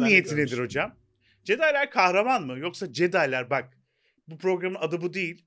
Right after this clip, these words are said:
Speaker 2: Tehdit demeyeceğim ki
Speaker 1: Hı.
Speaker 2: tehdit kısmını da konuşalım.
Speaker 1: Hı.
Speaker 2: Yoksa artist mi? <laughs> Tamam mı? Ciddi söylüyorum bunu.
Speaker 1: Hava olsun diye yapıyorlar diyorsun.
Speaker 2: Ya hava olsun diye yapmıyorlar ama çok artist pezevenkler ya. Biraz ben kıl oluyorum yani. Sith'leri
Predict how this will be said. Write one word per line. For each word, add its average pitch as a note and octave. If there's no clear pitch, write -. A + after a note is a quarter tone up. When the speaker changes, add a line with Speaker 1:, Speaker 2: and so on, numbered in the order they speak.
Speaker 2:
Tehdit D#3+
demeyeceğim D#3
ki -
Speaker 1:
Hı. D3
Speaker 2:
tehdit D3
kısmını -
da C#3+
konuşalım. A#2+
Speaker 1:
Hı. A#2
Speaker 2:
Yoksa E3+
artist D3+
mi? G2+
<laughs> -
Tamam F3
mı? A#2+
Ciddi D#3+
söylüyorum B2+
bunu. G#2+
Speaker 1:
Hava E3+
olsun D3+
diye C#3+
yapıyorlar B2+
diyorsun. A#2
Speaker 2:
Ya D4+
hava G4
olsun F4+
diye F4+
yapmıyorlar D#4+
ama D#4+
çok E4+
artist -
pezevenkler C3+
ya. F3
Biraz B3
ben C4
kıl B3+
oluyorum B3+
yani. C3
Sith'leri G#3